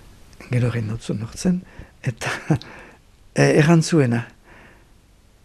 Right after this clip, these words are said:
uai, liburu zainduak, eta bere bihotza jotzen zulaik, hemen entzuten ditut.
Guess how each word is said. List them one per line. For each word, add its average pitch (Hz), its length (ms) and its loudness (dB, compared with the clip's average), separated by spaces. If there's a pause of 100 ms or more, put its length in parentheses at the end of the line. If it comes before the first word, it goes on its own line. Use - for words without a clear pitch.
(160)
uai, 202 500 2 (1500)
liburu 151 360 6
zainduak, 147 680 0 (840)
eta - 200 -14
bere 127 280 -10 (280)
bihotza 131 440 -8
jotzen 127 360 -10
zulaik, 147 340 -14 (140)
hemen 156 360 2 (960)
entzuten - 480 -6
ditut. - 440 -20